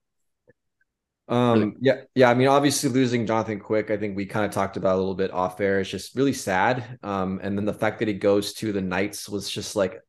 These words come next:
Speaker 1: salt in the wound.
Speaker 2: <laughs>
Speaker 1: Um, yeah, it, that one hurt. Um, so I'm really sad about it. I, I f-, all I can say with the Kings moves is I hope they work out.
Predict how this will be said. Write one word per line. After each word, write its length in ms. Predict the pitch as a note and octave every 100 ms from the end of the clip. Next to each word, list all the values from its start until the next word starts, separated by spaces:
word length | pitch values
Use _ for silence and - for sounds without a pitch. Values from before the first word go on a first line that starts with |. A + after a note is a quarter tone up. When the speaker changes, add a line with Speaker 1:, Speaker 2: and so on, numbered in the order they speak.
| _ -
Speaker 1:
salt 300 | - A2 G2+
in 60 |
the 80 | F#2+
wound. 340 | F#2 G2+ B2+
Speaker 2:
<laughs> 300 | C3+ - -
Speaker 1:
Um, 420 | G#2 G2+ F#2+ F#2 F#2+ -
yeah, 360 | C#3+ G#2+ F2 E2+
it, 180 | A2 F#2+
that 180 | A2+ D#3+
one 120 | E3+
hurt. 420 | G#2+ G2+ D#2+ -
Um, 560 | G2+ G2+ F#2+ F#2 F#2 F#2 _ _ _ _ _ _ _ _
so 220 | - D3+ C#3+
I'm 180 | C#3
really 200 | C#3+ D3+
sad 400 | D3+ - B2+ B2+
about 340 | C3 A2+ G2+ G2+
it. 200 | G2+ - _
I, 220 | A2 A#2 -
I 120 | A#2+
f-, 220 | A#2 - - _ _
all 180 | B2 C#3+
I 80 | E3
can 180 | F3 D#3+
say 400 | - B2 B2 B2+
with 180 | A#2 A2
the 80 | A2
Kings 320 | A2+ A2+ G#2+
moves 600 | A2 A2 A2 - - _ _ -
is 160 | G#2+
I 60 | G#2
hope 240 | A#2+ B2+ B2
they 80 |
work 240 | G2+ F#2+ F#2+
out. 300 | F#2+ A2+